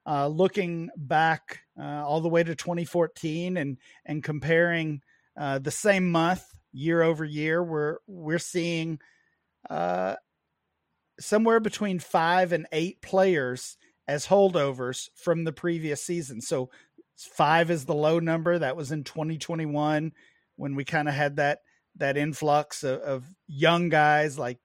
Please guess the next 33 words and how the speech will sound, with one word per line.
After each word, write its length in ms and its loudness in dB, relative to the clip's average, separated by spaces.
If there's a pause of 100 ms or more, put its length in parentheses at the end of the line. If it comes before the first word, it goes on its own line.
Jonathan 380 -6
Taylor 500 -4
and 160 -8
Justin 400 -4
Jefferson, 680 -4 (420)
uh, 300 -14
Cam 280 -2
Akers 360 -2
and 120 -4
DeAndre 360 0
Swift 400 -4
were 100 -4
in 140 -2
that 180 -4
group 320 -4
as 140 -6
well. 380 0 (400)
Uh, 320 -6 (500)
but 240 0
most 320 6
years 380 0
it's 180 -4
been 420 2
six, 500 -6
seven, 520 2 (160)
sometimes 560 -2
even 380 -2
as 220 -4
high 260 4
as, 320 -2 (280)
as 260 -2
eight 300 -2
players 640 2